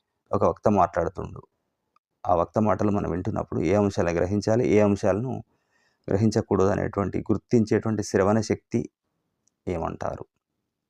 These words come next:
వక్తృభేద గ్రాహక శ్రవణం, విస్తార భేదక గ్రాహక శ్రవణం,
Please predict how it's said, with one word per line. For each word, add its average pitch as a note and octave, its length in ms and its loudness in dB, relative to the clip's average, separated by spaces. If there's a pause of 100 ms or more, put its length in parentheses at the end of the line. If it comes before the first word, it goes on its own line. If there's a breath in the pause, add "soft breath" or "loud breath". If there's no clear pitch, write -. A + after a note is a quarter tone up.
(880)
వక్తృభేద G#2 680 4
గ్రాహక F#2 500 2
శ్రవణం, E2 600 -4
విస్తార G2+ 480 2
భేదక G2 460 0
గ్రాహక F2 460 0
శ్రవణం, D#2+ 480 -6